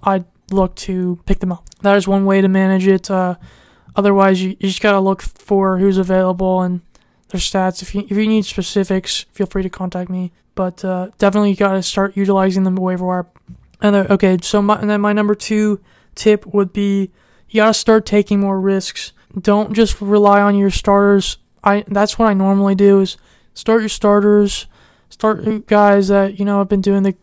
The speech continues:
good job. You really gotta start taking a little bit more risks. Don't just go by o-, off of projections anymore.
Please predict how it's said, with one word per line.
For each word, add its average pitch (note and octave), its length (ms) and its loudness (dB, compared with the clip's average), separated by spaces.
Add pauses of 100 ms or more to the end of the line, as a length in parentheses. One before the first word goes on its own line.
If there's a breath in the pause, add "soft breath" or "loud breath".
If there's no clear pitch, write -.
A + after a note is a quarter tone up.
(180)
good G3 160 0
job. F#3+ 380 -2 (340 soft breath)
You G3 140 -4
really G#3+ 280 6
gotta G3+ 460 2 (800)
start G3+ 400 -2
taking G3+ 300 0
a G3+ 80 0
little G3 240 2
bit G3 100 2
more F#3+ 240 0
risks. F#3 460 -2 (420 soft breath)
Don't G#3 320 0
just G#3 220 -2
go G3+ 160 2
by G3+ 180 6
o-, G3+ 220 4
off G3 200 2
of G#3 140 0
projections G3 560 0
anymore. F#3+ 500 0